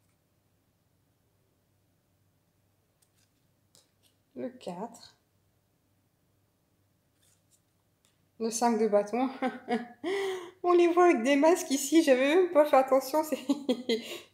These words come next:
comment c'est trop d'actualité, regardez, elles ont des masques. <laughs> Je pense pas que ce soit fait exprès, mais c'est trop d'actualité. Avec cette histoire de virus.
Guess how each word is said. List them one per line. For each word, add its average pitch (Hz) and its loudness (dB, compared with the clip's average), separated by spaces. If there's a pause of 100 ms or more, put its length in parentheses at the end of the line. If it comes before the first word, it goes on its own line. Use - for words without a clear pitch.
comment 302 6
c'est 320 -4
trop - 4
d'actualité, 269 0
regardez, 240 4
elles 247 2
ont 220 0
des 220 0
masques. 226 0 (500)
<laughs> - -20
Je 226 -4
pense 214 0
pas 233 -4
que - -12
ce 220 -8
soit 196 -8
fait 190 -8
exprès, - -12 (500)
mais 214 4
c'est 202 -2
trop 233 0
d'actualité. 226 -4 (2000)
Avec 196 -2
cette - -14
histoire 202 -4
de 240 -2
virus. 247 -2